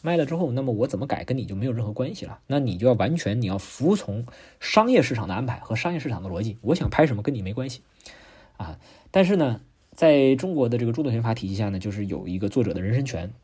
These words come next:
那么它包括这个署名啊、修改啊、保护作品完整权啊这些，还有发表权啊。那其实核心的就是保护作品完整权，就是说啊，你，我没有让你改，那么为了保障我的精神权利，你应该是让我的这个作品和所展现的故事和内核应该是基本完整的，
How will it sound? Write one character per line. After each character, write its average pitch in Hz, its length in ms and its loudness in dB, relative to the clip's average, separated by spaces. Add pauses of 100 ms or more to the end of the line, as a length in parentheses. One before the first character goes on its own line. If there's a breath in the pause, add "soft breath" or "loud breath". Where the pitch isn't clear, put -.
那 113 120 -4
么 101 80 -2
它 101 100 0
包 104 180 4
括 101 180 -2
这 92 160 -4
个 85 500 -8
署 - 140 -8
名 95 200 0
啊、 113 320 2
修 131 220 2
改 110 120 0
啊、 95 260 -8
保 90 140 -4
护 110 80 -4
作 113 100 -2
品 101 80 -6
完 98 120 -2
整 110 120 -2
权 87 180 -2
啊 104 160 -2
这 95 140 -4
些， 95 140 -10
还 101 120 -8
有 92 60 -4
发 110 160 -2
表 92 100 0
权 - 160 -10 (540 loud breath)
啊。 92 80 -8
那 117 120 0
其 123 160 2
实 139 120 0
核 117 180 0
心 143 160 2
的 131 80 0
就 110 80 -2
是 98 220 -8 (200)
保 104 120 8
护 139 100 4
作 151 100 6
品 123 120 2
完 110 100 0
整 139 100 -2
权， 101 160 -2
就 120 80 -2
是 107 140 -2
说 113 220 -4 (380)
啊， 113 80 -4
你， 135 300 -4 (460)
我 127 160 4
没 127 100 2
有 175 80 6
让 139 120 4
你 120 60 0
改， - 160 -4 (240)
那 139 140 -4
么 127 320 0
为 135 120 4
了 127 60 4
保 120 180 4
障 135 120 2
我 107 80 0
的 101 40 -2
精 135 140 -2
神 139 80 -2
权 104 160 -4
利， 120 80 -2
你 98 160 -6
应 107 80 -4
该 127 160 0
是 120 80 -2
让 117 160 0
我 90 140 -6
的 95 80 -8
这 113 80 -6
个 113 80 -6
作 123 120 -2
品 90 160 -6
和 98 160 -6
所 - 240 -6
展 92 200 -4
现 107 80 -4
的 104 60 -6
故 135 140 -2
事 117 140 -2
和 87 120 -8
内 120 120 0
核 87 160 -6
应 98 140 -6
该 107 100 -2
是 101 80 -4
基 104 140 -4
本 101 100 -2
完 85 140 -6
整 104 100 -8
的， - 60 -20